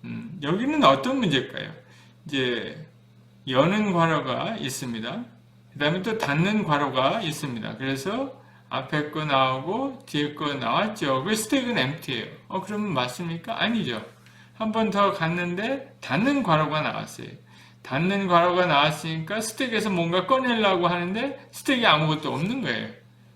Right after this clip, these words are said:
그러니까 에러다라고 우리 스택을 이용하면 이러한 문제들을 쉽게 코딩 하-, 해낼 수 있습니다. 간단한 프로그램 한번 볼까요? 여기 있습니다.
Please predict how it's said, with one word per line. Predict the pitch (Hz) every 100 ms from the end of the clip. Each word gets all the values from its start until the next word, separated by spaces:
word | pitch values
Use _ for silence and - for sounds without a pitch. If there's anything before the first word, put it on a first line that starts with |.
| -
그러니까 | 160 170 170 208 220 -
에러다라고 | 123 127 113 113 110 113 127 131 143 135 180 180 - - - -
우리 | 131
스택을 | 127 - 240 240 220
이용하면 | 190 165 156 160 160 110 - - - - - - -
이러한 | - 156 190 180
문제들을 | 156 151 143 147
쉽게 | 160 - 233 - 117 120 131 -
코딩 | - 185 175 151 127 -
하-, | - 180 -
해낼 | 165 196 170
수 | - 175
있습니다. | 156 - 120 101 101 - - _ - - - - - - - - - - -
간단한 | - 170 214 214 202
프로그램 | 214 190 185 180
한번 | 185 156
볼까요? | 151 165 214 285 - -
여기 | 143 131
있습니다. | 127 123 110 110